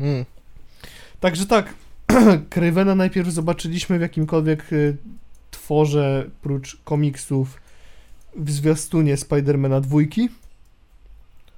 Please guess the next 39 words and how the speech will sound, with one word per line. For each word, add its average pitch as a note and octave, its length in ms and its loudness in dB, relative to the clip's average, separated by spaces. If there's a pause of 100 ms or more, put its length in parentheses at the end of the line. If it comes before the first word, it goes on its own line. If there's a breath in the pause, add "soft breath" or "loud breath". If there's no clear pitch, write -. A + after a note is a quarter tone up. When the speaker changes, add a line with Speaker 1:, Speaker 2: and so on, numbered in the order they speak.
(400)
Speaker 1:
No F3 280 4
i F3 100 6
jako E3 240 2
Speaker 2:
W D#3+ 40 4
sensie, D#3 180 2
Speaker 1:
easter D#3 180 6
egg C#3 200 0
Speaker 2:
w - 40 -8
sensie, E3+ 600 4 (120)
w - 60 -10
sensie D#3+ 260 0
Speaker 1:
No. D3 80 0
Speaker 2:
gierki? D3+ 420 0 (760 soft breath)
Speaker 1:
No D3+ 180 2
i D3+ 140 2
jako D#3 280 4
easter D3+ 320 2
egg C3 140 0
w C3 60 2
Across B2 280 0
the A#2+ 60 -2
Spider-Verse, G#2+ 720 -4
nie? A2+ 100 -6 (280)
Speaker 2:
No B3 260 -6
to - 180 -4
też. F3 520 -2 (840 soft breath)
Speaker 1:
Dosłownie C#3+ 500 2
dwie D3+ 160 0
sekundy D#3 360 2
jest B2+ 120 0
po C3+ 60 -4
prostu B2+ 300 -4 (140)
nazwany C3 520 2
w - 60 -10
sumie, G#2+ 340 0
nawet A2+ 260 0
nie, C3 100 2
że A#2 120 0
pokazany, A2 580 0